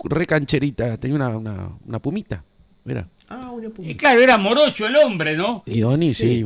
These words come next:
Speaker 1: Guidoni morocho. Lin-, lindo operador, uno de los operadores más lindos que yo he visto, ¿eh?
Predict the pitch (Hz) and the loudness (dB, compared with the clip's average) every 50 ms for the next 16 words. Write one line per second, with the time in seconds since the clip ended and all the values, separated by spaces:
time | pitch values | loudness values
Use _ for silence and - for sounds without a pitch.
0 | 92 98 90 90 90 98 113 113 107 95 92 98 98 - - - 110 127 131 117 | -6 -8 -6 -6 -4 -4 -4 -4 -4 -4 -4 -4 -4 -6 -6 -6 -4 -4 -4 -4
1 | - - 120 147 156 143 131 123 113 107 - 107 104 101 113 147 156 151 135 127 | -6 -6 -4 -4 -2 0 0 0 0 0 -2 -4 -6 -4 -2 0 0 2 4 4
2 | 120 - 120 127 135 151 139 135 139 135 123 147 160 143 107 104 95 92 90 110 | 2 2 2 2 2 2 2 2 0 0 2 2 2 2 0 -2 -2 -2 -2 -2
3 | 104 107 101 110 101 - - 95 98 107 117 | -2 0 -2 -2 -4 -6 -6 -6 -6 -6 -6